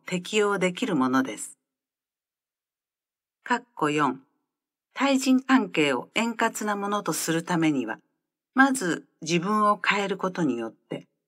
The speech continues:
可能なものになるという考えに基づいています。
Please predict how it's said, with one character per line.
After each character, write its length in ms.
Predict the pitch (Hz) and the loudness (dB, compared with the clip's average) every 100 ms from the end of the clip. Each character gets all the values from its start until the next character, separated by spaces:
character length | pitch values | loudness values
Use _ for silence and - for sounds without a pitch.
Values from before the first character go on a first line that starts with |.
| _ | _
可 180 | - 196 | -2 2
能 220 | 208 226 | 4 4
な 140 | 214 202 | 2 0
も 120 | 208 | -2
の 140 | 208 | 0
に 160 | 165 117 | 0 0
な 160 | 120 | -2
る 160 | 117 175 _ _ _ _ | -6 -10 _ _ _ _
と 140 | - 262 | 2 4
い 80 | 247 | 4
う 80 | 240 | 0
考 380 | - 240 220 220 | 0 -2 0 0
え 60 | 185 | 2
に 120 | 135 | 2
基 40 | |
づ 400 | 131 135 185 180 | 2 0 -2 0
い 120 | 180 - | 0 0
て 120 | 110 | -4
い 80 | 110 | -6
ま 160 | 104 | -10
す。 260 | - - | -12 -14